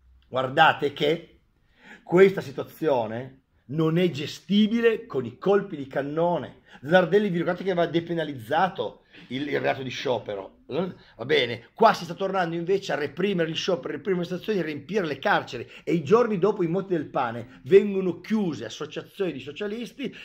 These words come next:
e addirittura associazioni cattoliche. Cioè il governo, la riassumo tutto, usa il pugno di ferro. È tutto chiaro, ragazzi e ragazze? Pugno di ferro. Ma questo governo,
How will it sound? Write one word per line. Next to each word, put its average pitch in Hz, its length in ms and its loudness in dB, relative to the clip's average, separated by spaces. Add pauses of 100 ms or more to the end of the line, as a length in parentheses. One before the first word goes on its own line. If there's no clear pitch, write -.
e 165 100 0
addirittura 240 540 -4
associazioni 175 580 -8
cattoliche. 117 800 -8
Cioè 120 120 -10
il 123 60 -8
governo, 165 640 2
la 107 80 -10
riassumo 127 300 -8
tutto, - 640 -8
usa 190 380 2
il 147 180 2
pugno 196 500 0
di 196 100 -2
ferro. 98 640 -8
È - 60 -12
tutto - 160 -12
chiaro, 123 240 -2
ragazzi 135 340 -4
e - 40 -10
ragazze? 120 400 -12 (360)
Pugno 190 360 0
di 202 120 -2
ferro. - 640 -6 (400)
Ma 101 180 -8
questo 123 320 -8
governo, 107 680 -6